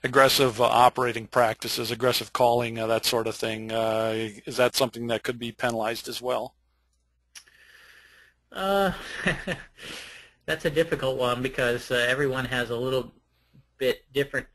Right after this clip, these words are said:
Speaker 2: opinion or opinion of what is correct, and also in the heat of the contest, of course, we all know that with fatigue and everything that you have too many different operating styles. So I would say right now that is not an area that we are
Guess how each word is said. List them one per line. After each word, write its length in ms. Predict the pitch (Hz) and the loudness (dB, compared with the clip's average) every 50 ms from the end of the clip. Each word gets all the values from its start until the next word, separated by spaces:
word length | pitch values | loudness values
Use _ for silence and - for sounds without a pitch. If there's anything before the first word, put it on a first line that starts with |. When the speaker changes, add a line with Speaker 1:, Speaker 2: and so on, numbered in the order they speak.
| _ _ 120 | _ _ -14
Speaker 2:
opinion 840 | 113 - - 156 151 151 143 131 127 123 123 123 120 117 113 - _ - | -14 -8 -6 -6 -4 -2 -2 -2 -4 -4 -6 -6 -8 -8 -10 -12 _ -6
or 540 | 123 117 113 113 110 110 110 110 110 107 - _ _ _ _ _ _ - - | -4 -2 0 0 -2 -2 -2 -4 -4 -6 -10 _ _ _ _ _ _ -14 -14
opinion 380 | 127 - - 170 170 160 143 | -14 -6 -4 -2 -2 0 0
of 100 | 135 127 | 0 0
what 220 | 120 123 147 151 151 | 0 2 4 4 4
is 140 | 143 131 - | 4 4 2
correct, 460 | - - 135 143 147 147 139 - - | -2 0 2 4 4 4 4 2 -2
and 120 | 135 123 | -4 -2
also 560 | 127 135 143 143 - - 135 131 127 127 127 | -2 -2 -2 -2 0 0 2 4 4 6 6
in 160 | 127 123 120 120 | 4 4 2 -2
the 160 | 120 120 120 | -4 -4 -2
heat 180 | 120 151 156 | -2 0 0
of 140 | 151 131 117 | 0 0 0
the 60 | 120 | -4
contest, 520 | 117 - 139 139 135 135 - 123 110 - 127 | -2 0 0 0 0 0 -2 -2 -2 -2 -6
of 100 | 117 - | -8 -4
course, 280 | - 127 123 123 - | 0 0 0 0 0
we 100 | 127 123 | -2 -2
all 160 | 123 123 127 127 | -2 0 0 -2
know 260 | 123 123 123 123 120 | 0 0 0 0 0
that 240 | 113 117 - - - | 0 -2 -4 -6 -6
with 220 | 120 117 110 - _ _ _ _ _ _ | -6 -6 -6 -6 _ _ _ _ _ _
fatigue 400 | _ 127 - - 139 139 139 127 127 | _ -14 -10 -6 -4 -4 -2 -4 -4
and 80 | 120 | -2
everything 460 | 123 120 120 127 123 - 127 123 120 120 | -2 -2 -2 -2 -6 -6 -6 -6 -4 -4
that 160 | 117 104 - _ _ _ _ _ - - - - - - - _ _ _ _ _ _ | -6 -6 -6 _ _ _ _ _ -20 -20 -20 -20 -20 -20 -20 _ _ _ _ _ _
you 140 | 135 131 127 | -2 0 0
have 120 | 123 123 | 0 0
too 120 | - 147 | -2 -4
many 180 | 143 147 143 139 | -2 0 0 2
different 280 | 131 143 131 - 123 123 | 0 0 0 0 2 2
operating 340 | 127 127 - 127 120 120 117 | 2 2 0 -2 -4 -4 -8
styles. 400 | - - 117 117 113 110 110 - | -4 -2 0 2 2 0 0 0
So 80 | 151 | 2
I 80 | 156 180 | 4 4
would 140 | 190 180 170 | 4 4 2
say 160 | - 175 160 | 4 4 6
right 180 | 156 151 143 143 | 6 4 4 4
now 180 | 156 151 143 135 | 2 2 4 4
that 180 | 143 147 139 | 4 4 2
is 100 | 135 - | 2 -2
not 380 | 135 135 135 135 139 143 143 131 | -2 -2 0 2 0 0 -2 -6
an 100 | 131 127 | -8 -6
area 380 | 127 123 127 123 123 123 120 | -4 -2 0 0 0 0 0
that 180 | 110 117 - - | -2 -4 -6 -6
we 220 | 120 120 123 120 | -6 -4 -2 -2
are 280 | 120 113 110 110 - - | -2 -2 -2 -4 -4 -8